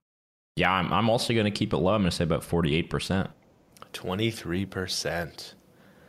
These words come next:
Speaker 1: Well,
Speaker 2: Only
Speaker 1: if it's always about, like,
Speaker 2: twenty-three percent.
Speaker 1: who's on the, if it's on the, who's on the hundred dollar bill, then yeah, I can,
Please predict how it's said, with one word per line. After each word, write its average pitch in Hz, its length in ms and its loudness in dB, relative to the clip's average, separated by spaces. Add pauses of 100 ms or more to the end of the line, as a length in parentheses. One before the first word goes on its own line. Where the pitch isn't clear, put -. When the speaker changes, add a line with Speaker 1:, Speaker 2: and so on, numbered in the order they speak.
(760)
Speaker 1:
Well, 104 160 6
Speaker 2:
Only 95 100 6
Speaker 1:
if 92 80 0
it's 104 160 4
always 120 320 6
about, 127 240 6
like, 85 180 6
Speaker 2:
twenty-three - 60 4
percent. 101 140 6
Speaker 1:
who's 113 140 4
on 104 160 4
the, 87 360 2 (160)
if 95 180 2
it's 117 140 2
on 139 160 4
the, 98 320 4
who's 120 200 6
on 104 120 4
the 80 80 6
hundred 92 320 4
dollar 85 260 6
bill, 90 640 4
then 80 220 4
yeah, 78 180 4
I 73 80 4
can, 76 260 0